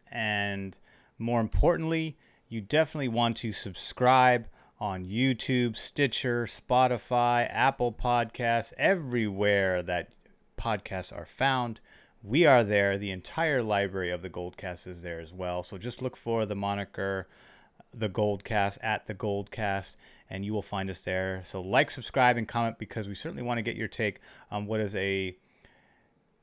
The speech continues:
still a win, just like last week, but a much more optimistic win this week. Um, a lot to look forward to. The,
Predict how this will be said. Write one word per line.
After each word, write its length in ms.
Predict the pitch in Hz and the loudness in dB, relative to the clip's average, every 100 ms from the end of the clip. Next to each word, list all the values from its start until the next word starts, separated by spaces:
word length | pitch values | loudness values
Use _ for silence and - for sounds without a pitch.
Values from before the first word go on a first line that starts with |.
| _ - | _ -10
still 320 | - 160 175 | 0 4 4
a 40 | |
win, 340 | 156 147 190 - - | 6 6 4 -2 -6
just 180 | - 123 | -6 2
like 160 | 151 139 | 2 6
last 300 | 127 120 - | 6 6 0
week, 240 | 135 - - - | -4 -4 -4 2
but 140 | 123 | 4
a 100 | 117 | 4
much 540 | 117 147 175 - - | 4 2 2 -2 -8
more 440 | 127 131 131 131 - | -2 0 2 0 -2
optimistic 960 | - 107 - - 101 101 - - 95 - | -2 -2 -4 -8 -6 -4 -6 -8 -12 -10
win 380 | 92 87 85 85 | -12 -10 -14 -14
this 300 | 87 82 - | -12 -12 -12
week. 460 | 98 82 - - - - | -14 -16 -14 -16 -16 -16
Um, 280 | 87 85 85 87 | -14 -12 -12 -10
a 80 | |
lot 440 | 90 101 113 113 - - - | -4 2 4 4 0 -10 -10
to 100 | 107 | -8
look 180 | 98 - | -8 -8
forward 360 | 98 92 92 | -8 -6 -8
to. 240 | - 95 92 | -8 -8 -6
The, 240 | 95 | -4